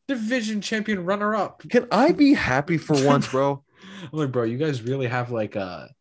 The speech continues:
Speaker 1: <laughs> Lindor batted above two hundred this week." Banner up and <laughs>
Speaker 2: Can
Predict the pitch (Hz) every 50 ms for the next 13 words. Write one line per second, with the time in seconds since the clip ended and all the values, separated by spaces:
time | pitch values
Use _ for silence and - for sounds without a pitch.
0 | _ _ _ _ _ _ _ _ _ _ _ _ _ - 151 131 190 185 147 -
1 | - 156 123 - 151 160 180 185 180 254 302 269 208 214 220 226 220 214 202 185
2 | 175 160 185 214 190 - - 214 196 190 220 247 240 170 156 135 113 101 104 101
3 | 107 - 131 127 123 120 120 110 107 98 92 92 - - 131 123 160 302 247 156
4 | 127 135 117 117 120 123 123 - 180 196 - 185 151 131 - 262 240 208